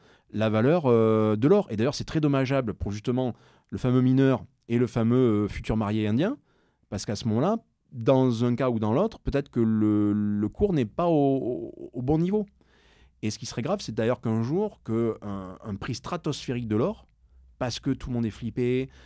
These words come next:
euh, parce que les, les, les marchés, euh, veulent de l'or à tout prix, et cetera, ça décourage notre, notre Indien de, de, d'acheter, euh, de l'or.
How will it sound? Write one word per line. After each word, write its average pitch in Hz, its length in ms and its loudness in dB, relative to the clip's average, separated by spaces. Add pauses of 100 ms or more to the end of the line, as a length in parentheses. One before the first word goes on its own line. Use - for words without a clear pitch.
(200)
euh, 101 240 -2
parce 123 260 -2
que - 100 -2
les, 113 180 2
les, 107 140 0
les 107 140 2
marchés, 123 540 0
euh, 98 380 0 (300)
veulent 117 200 0
de 117 80 2
l'or 120 220 4
à 104 60 -4
tout 123 140 -10
prix, 120 200 -6
et 110 80 -2
cetera, 120 420 -6 (680)
ça 104 160 -6
décourage 139 540 0
notre, 98 360 -2
notre 101 240 -4
Indien 117 320 0
de, 87 420 -4
de, 85 140 -8
d'acheter, 95 480 -6
euh, 82 180 -8
de 87 120 -8
l'or. 190 320 -4